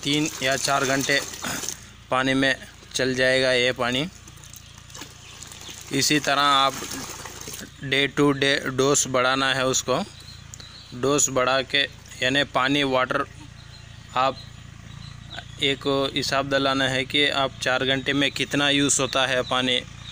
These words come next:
उसके हिसाब से आप अपने मेडिसिन का पानी यूज़ करना है।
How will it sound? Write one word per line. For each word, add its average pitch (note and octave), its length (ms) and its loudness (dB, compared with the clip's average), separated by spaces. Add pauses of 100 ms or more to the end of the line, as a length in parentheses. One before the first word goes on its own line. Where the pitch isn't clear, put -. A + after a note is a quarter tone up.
(180)
उसके C#3+ 240 0
हिसाब C3+ 340 2
से D3 240 2
आप C3 460 0
अपने C3+ 400 2 (2500)
मेडिसिन C3+ 440 2
का C3+ 140 2
पानी C3 380 2
यूज़ C3 280 4
करना B2+ 360 0
है। C3 220 0